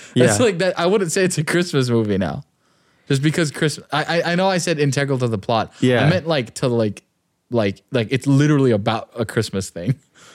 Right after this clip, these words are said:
Speaker 1: Like, the plot is about a Christmas thing.
Speaker 2: Yeah, but honestly, if you apply that, like, rigorously to other Christmas movies, not all of them hold up anyway.
Speaker 1: Yeah, that's a great plot.
Speaker 2: Like,
Speaker 1: That's
Speaker 2: A
Speaker 1: a good,
Speaker 2: Wonderful
Speaker 1: great
Speaker 2: Life that I
Speaker 1: point.
Speaker 2: mentioned earlier does not have to be at Christmas.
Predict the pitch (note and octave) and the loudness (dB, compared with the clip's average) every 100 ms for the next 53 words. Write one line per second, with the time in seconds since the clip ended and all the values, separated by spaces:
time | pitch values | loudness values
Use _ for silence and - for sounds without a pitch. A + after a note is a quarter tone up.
0 | - _ C3 C3 B2 B2+ - D3 C#3+ B2 | -20 _ -2 0 0 -2 -2 0 0 0
1 | G#2 A2+ A2+ B2 A#2 - G#2+ F#2+ F2 - | -2 -2 -2 0 -2 -2 -4 -4 -6 0
2 | F#3+ G3 F#3+ F#3+ F3+ E3 F#3+ F#3+ F#3 F3 | 0 2 0 0 0 0 0 2 2 2
3 | F3 F3 D3+ - D#3 C3 A2 A2+ C3 - | 4 2 2 0 0 2 0 0 -2 -6
4 | - - - - A2+ G#2+ G#2+ _ _ A#2+ | -12 -20 -20 -2 0 0 -2 _ _ -2
5 | A#2 A#2+ D3 D3+ - D3 C#3+ B2+ - G#2+ | 2 4 4 2 2 0 2 2 2 0
6 | B2 C#3+ C3 C3 D3+ D3+ D#3+ A#2+ B2 B2 | 0 -2 -4 -4 0 2 4 4 2 2
7 | A#2+ A2+ A2 A2 G#2+ G#2 - G2 G#2 F#2+ | 2 2 2 2 2 2 0 0 2 2
8 | G2 B2+ B2 A2 F#2+ F2 F2 - A2 B2 | 0 0 0 -2 -4 -6 -6 -4 -2 2
9 | C3+ B2+ - - - A#2 C3 C3 A#2 A#2+ | 2 4 4 4 4 4 2 2 2 2
10 | B2 A2+ A2 B2 A2 G#2 - _ A2+ A2 | 2 4 4 4 4 0 -4 _ 0 2
11 | A2+ A2 A2+ G#2+ G2+ G#2+ - A2 - G2 | 2 2 0 -2 0 0 0 -2 -2 -2
12 | G#2+ - | 0 0